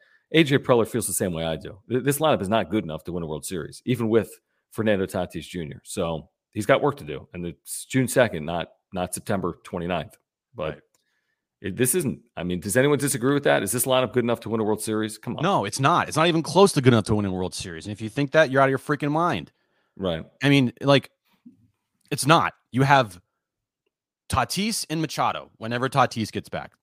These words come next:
Speaker 2: Those two guys
Speaker 1: Yeah.
Speaker 2: are World Series caliber players. Like, those guys can win you a World Series.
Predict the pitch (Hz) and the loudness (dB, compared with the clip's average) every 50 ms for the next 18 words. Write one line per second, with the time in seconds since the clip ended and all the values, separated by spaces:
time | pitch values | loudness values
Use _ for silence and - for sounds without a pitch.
0 | _ _ _ - - 139 160 180 - - - - 170 147 143 131 131 135 135 110 | _ _ _ 0 4 4 4 4 2 0 -2 -2 0 2 2 2 2 2 0 -2
1 | 110 95 107 113 113 107 104 95 - _ _ _ _ _ _ _ _ _ _ _ | -4 -4 -2 -2 -2 -2 -4 -6 -10 _ _ _ _ _ _ _ _ _ _ _
2 | _ _ _ _ _ _ _ _ _ _ _ _ - 107 107 127 160 175 165 131 | _ _ _ _ _ _ _ _ _ _ _ _ -20 -10 -4 -2 0 0 0 -2
3 | - - 147 151 147 135 - - - 131 131 123 120 107 107 98 - - 101 104 | -4 -4 -2 -2 -2 -2 -4 -4 -2 -2 -2 0 -2 -4 -6 -8 -10 -12 -14 -12
4 | 95 - 80 71 - - - 98 87 78 95 117 139 127 120 131 123 120 - - | -12 -12 -14 -18 -16 -12 -12 -12 -8 -4 -2 -2 0 2 2 2 2 2 0 -4
5 | 120 107 98 104 101 101 98 92 85 90 85 - - - 80 78 - 110 | -8 -6 -6 -6 -6 -6 -6 -8 -8 -10 -10 -10 -12 -8 -6 -6 -6 -6